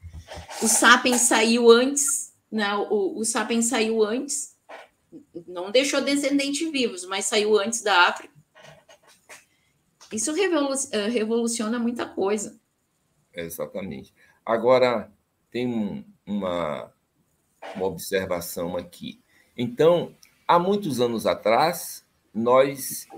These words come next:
Speaker 2: vivíamos das datações, não é? Nós éramos dependentes das datações. Agora, nós dependemos, de-, entre aspas, né, da genética.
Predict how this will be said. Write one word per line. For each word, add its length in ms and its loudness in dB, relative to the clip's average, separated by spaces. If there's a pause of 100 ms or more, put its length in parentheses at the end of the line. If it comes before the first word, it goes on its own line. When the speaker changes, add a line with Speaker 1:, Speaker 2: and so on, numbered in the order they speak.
(240)
Speaker 2:
vivíamos 720 -4
das 240 -2
datações, 1000 -2
não 160 0
é? 160 -6 (600)
Nós 220 0
éramos 320 4
dependentes 640 2
das 240 4
datações. 960 -2 (520)
Agora, 680 4 (440)
nós 520 2 (140)
dependemos, 1200 -2 (760)
de-, 220 -10
entre 280 0
aspas, 440 -2
né, 240 -6 (100)
da 220 2
genética. 720 -2